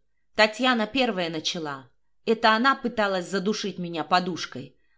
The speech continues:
а я защищалась. Защищалась. Впрочем, Игорь не мент, чтобы оправдываться перед ним. Игорь, он кажется таким надёжным.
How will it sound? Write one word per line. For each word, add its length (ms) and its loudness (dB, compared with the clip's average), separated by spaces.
а 140 4
я 260 4
защищалась. 920 -4
Защищалась. 1800 0
Впрочем, 720 0
Игорь 300 2
не 180 0
мент, 400 -2
чтобы 360 0
оправдываться 840 2
перед 360 -6
ним. 300 -10
Игорь, 440 0
он 260 0
кажется 500 0
таким 440 0
надёжным. 720 -4